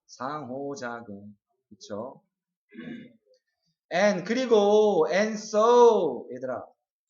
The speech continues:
아, 꺼져. And so it is with. 뭐뭐도 그러하다. 뭐뭐도 역시 뭐뭐도 그렇다. 뭐뭐도 그렇다. 뭐도 그렇다?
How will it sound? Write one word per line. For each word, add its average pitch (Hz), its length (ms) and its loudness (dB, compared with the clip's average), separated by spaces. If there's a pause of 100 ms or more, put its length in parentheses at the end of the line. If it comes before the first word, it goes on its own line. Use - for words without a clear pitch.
(640)
아, - 140 -20
꺼져. - 240 -20 (800)
And 180 280 -8
so 220 840 -2
it 175 280 -6
is 180 320 -6
with. 143 300 -6
뭐뭐도 175 500 0
그러하다. 107 840 -2
뭐뭐도 151 500 -4
역시 208 640 -8 (160)
뭐뭐도 135 640 -6
그렇다. 104 720 -14 (680)
뭐뭐도 123 640 -6
그렇다. 107 800 -14 (2000)
뭐도 151 320 -2
그렇다? 185 640 -6